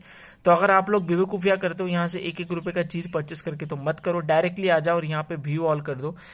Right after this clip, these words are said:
आपको सबसे पहले टॉप में मिल जाएगा डिज्नी प्लस Hotstar का एक साल का सब्सक्रिप्शन। इसके ऊपर आप लोगों को क्लिक करना है और आपको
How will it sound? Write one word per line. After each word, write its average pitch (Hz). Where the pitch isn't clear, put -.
आपको 160
सबसे 190
पहले 196
टॉप 190
में 190
मिल 165
जाएगा 156
डिज्नी 156
प्लस 170
Hotstar 143
का 156
एक 185
साल 147
का 143
सब्सक्रिप्शन। -
इसके 175
ऊपर 220
आप 214
लोगों 208
को 208
क्लिक 214
करना 160
है 180
और 175
आपको 180